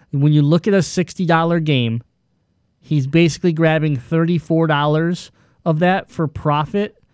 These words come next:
for the publisher and developer, um, slash console maker if it's separate,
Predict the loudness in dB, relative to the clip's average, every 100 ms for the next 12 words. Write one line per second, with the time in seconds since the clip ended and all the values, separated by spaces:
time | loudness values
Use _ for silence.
0 | _ _ -2 0 0 0 0 0 -2 0
1 | 0 0 0 -4 -4 -6 _ _ _ _
2 | _ _ _ _ _ -6 -4 -2 -4 -6
3 | -10 -8 0 0 0 -4 _ -2 0 0
4 | -2 -2 -2 -4 -6 -6 -10 -2 -4 -2
5 | -10